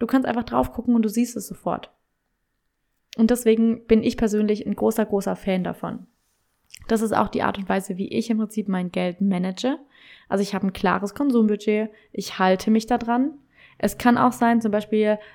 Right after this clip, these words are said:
letzten, nee, war das letzten Monat? Vorletzten Monat? Ich weiß es nicht mehr. Irgendwann, ähm, war ich unterwegs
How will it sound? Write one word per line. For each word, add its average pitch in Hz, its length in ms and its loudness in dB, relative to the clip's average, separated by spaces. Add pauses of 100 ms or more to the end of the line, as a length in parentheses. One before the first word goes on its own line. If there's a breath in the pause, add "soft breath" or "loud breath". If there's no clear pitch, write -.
letzten, 233 760 0
nee, 190 140 -2
war 185 120 -4
das 233 140 -10
letzten 262 320 -6
Monat? 269 460 -4
Vorletzten 240 540 -6
Monat? 262 500 -2 (1160)
Ich 190 140 -8
weiß 175 220 -6
es 165 80 -12
nicht 170 160 -6
mehr. 170 200 -8 (240)
Irgendwann, 190 580 0
ähm, 180 800 -4
war 180 260 -2
ich - 200 -8
unterwegs 190 600 -2